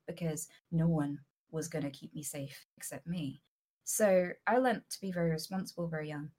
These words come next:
and I'm, I'm grateful for that. And when my mom was well, she was a really great example. She was a scientist. She was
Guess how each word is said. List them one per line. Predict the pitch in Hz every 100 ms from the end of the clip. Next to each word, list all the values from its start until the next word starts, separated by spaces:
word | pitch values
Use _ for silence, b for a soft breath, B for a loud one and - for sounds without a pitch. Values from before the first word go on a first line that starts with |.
| _ 208
and | 196 208 -
I'm, | 277 285 -
I'm | 370 311
grateful | 185 147 - _ -
for |
that. | - 120 -
And | 202 196 B - -
when | 202
my | 185
mom | 185 185 175
was | 302 302 -
well, | - 226 262
she | - 214
was | 190 - - _ _ -
a | 175 170
really | 202 208
great | 170 170 175
example. | 175 - 233 254 - -
She | - 190 175 170 B B _
was | 170
a | 165
scientist. | 196 208 214 - 175 165 -
She | - - 175 160 170
was | 170